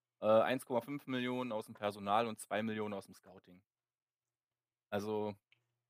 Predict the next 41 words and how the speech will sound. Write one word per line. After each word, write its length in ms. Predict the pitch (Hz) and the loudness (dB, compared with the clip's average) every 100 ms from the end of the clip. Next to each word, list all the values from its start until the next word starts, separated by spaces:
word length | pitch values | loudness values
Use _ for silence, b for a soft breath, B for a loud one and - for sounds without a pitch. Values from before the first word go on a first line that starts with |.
| _ | _
äh, 60 | 110 | 0
mein 220 | 117 127 | 4 4
Gebäudeausbau 800 | 131 123 131 139 123 - 127 123 | 4 4 4 4 2 0 -4 -4
ist 160 | - - | -6 -6
gerade 340 | 107 117 120 | 0 2 0
vor 160 | - 117 | -2 -4
ein 60 | |
paar 180 | - 107 | 0 -2
Tagen 240 | 110 110 | -2 -4
fertig 340 | 113 147 151 - | -4 -6 -6 -20
geworden. 420 | 123 120 123 127 | -8 -4 -2 -2
Da 100 | 107 | -4
sind 200 | 110 110 | -6 -6
jetzt 200 | 110 - | -6 -6
fünfundzwanzig 720 | - 120 120 - 113 113 110 | -6 -4 -4 -4 -6 -6 -14
Komma 220 | - 107 | -6 -2
sechs 260 | 104 104 - | -2 -4 -6
Millionen 400 | 98 107 131 135 | -8 -6 -6 -6
fertig 400 | - 110 107 - | -2 -4 -4 -4
ausgebaut. 600 | - - 120 117 120 - _ _ _ _ _ - | -4 -4 -4 0 0 -2 _ _ _ _ _ -6
Ähm, 420 | 98 101 101 101 - _ _ _ _ _ _ _ _ _ _ _ _ | -2 0 -2 -4 -10 _ _ _ _ _ _ _ _ _ _ _ _
boah, 240 | 101 101 104 | -2 0 2
die 100 | 104 | 4
ersten 300 | 113 - 78 | 4 2 0
achtzehn 400 | 107 - 127 120 | 0 0 0 0
Millionen, 400 | 117 117 120 120 | 0 0 0 -2
die 160 | 110 | -2
waren 180 | 107 117 | 0 0
schon 200 | - 117 | -2 -4
bei 120 | 113 | -2
über 260 | 107 127 113 | -2 0 2
neunzig 480 | 113 127 156 135 - | 2 -2 -2 -8 -8
Effizienz 720 | - 120 - 110 107 107 - | -10 -10 -4 -2 -2 -4 -12
und 160 | 95 - | -18 -10
insgesamt 540 | 117 - 101 101 104 | -10 -8 -2 0 -2
stehen 180 | - 101 | -4 -4
da 60 | 92 | -4
jetzt 160 | 82 | -10
siebzig 380 | 95 - - 113 | -20 -20 -20 -20
zu 100 | - | -20
Buche. 380 | 85 90 - 87 | -20 -20 -20 -20